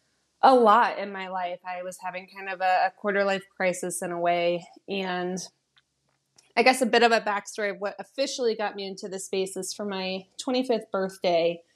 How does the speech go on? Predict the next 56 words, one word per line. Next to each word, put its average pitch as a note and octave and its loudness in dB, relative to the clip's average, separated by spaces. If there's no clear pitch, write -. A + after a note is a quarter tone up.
I G#3 -2
wanted F#3+ -2
to A#3 0
paint F#3 -2
a A3 -6
portrait, - 2
um, F#3 -2
to G#3+ -2
kind G#3 -4
of F#3+ -8
commemorate, F#3 -2
you G3+ -4
know, F3+ -4
twenty-five, F#3 6
there's F3+ 0
all F3+ 4
this F3 0
pressure. E3 2
It's, E3 0
like, E3+ 2
such E3+ -2
a, D#3+ 2
a F3+ 2
milestone, F3+ 0
and E3+ -4
you E3+ -4
really E3+ 0
wanna E3 -6
do D#4 6
something D#4+ 4
special. D#4 2
So B3 -2
I A#3 4
was A3+ 0
like, A3 0
"Okay, A#3+ 2
like, G3+ 0
I'll, F#3 2
I'll F#3+ 0
do G3 -10
a A3+ -10
portrait." F4 -8
You F3 -8
know, E3+ -8
I E3+ -6
don't E3 -10
really E3 -8
do A3+ 0
that. E3 4
Um, G3 -4
and A#3 2
I A3+ 6
went B3 0
to B3 0
do G#3 0
it, F#3+ 2